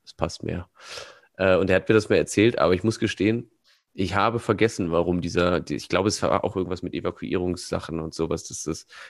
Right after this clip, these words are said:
deswegen nicht in Betrieb gegangen ist im Bobbejaanland oder die Kapazität war nicht so hoch, irgendwas, keine Ahnung.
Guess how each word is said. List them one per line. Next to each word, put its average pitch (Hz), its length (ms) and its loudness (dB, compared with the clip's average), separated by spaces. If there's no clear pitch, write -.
deswegen 90 520 0
nicht - 480 -4
in - 180 -4
Betrieb - 360 -4
gegangen 80 280 -4
ist 78 140 -8
im 80 100 -4
Bobbejaanland 85 640 -2
oder 82 300 0
die 101 80 -12
Kapazität 104 600 -4
war 104 100 0
nicht 98 140 -4
so 92 180 -2
hoch, 101 320 -2
irgendwas, 98 540 0
keine - 220 -10
Ahnung. 55 200 -10